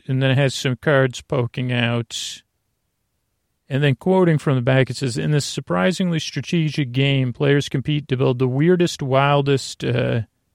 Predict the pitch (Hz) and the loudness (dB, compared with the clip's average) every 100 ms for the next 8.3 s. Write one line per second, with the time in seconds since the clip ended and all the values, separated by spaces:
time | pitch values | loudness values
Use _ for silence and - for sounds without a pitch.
0 | _ - 135 139 147 143 139 131 123 139 | _ -8 -4 0 4 4 4 2 -2 -4
1 | 135 135 127 120 131 135 127 120 - 127 | -2 0 -2 0 0 2 0 -4 -2 -2
2 | 120 - 156 156 185 175 156 - 139 127 | -2 -4 -4 -2 -2 -2 -6 -10 -2 0
3 | 127 147 - - 139 139 135 135 147 135 | 0 -2 -6 -2 0 2 0 -2 -4 -2
4 | 131 123 - 143 - 185 185 160 143 - | -2 -2 0 -2 0 -2 0 0 -2 -6
5 | - - - _ _ _ _ _ _ _ | -14 -18 -20 _ _ _ _ _ _ _
6 | _ _ _ _ 165 175 190 160 180 160 | _ _ _ _ -2 0 2 2 2 2
7 | 156 151 - - 175 170 170 160 156 147 | 2 0 -4 -6 -2 0 2 2 2 0
8 | - - | -6 -4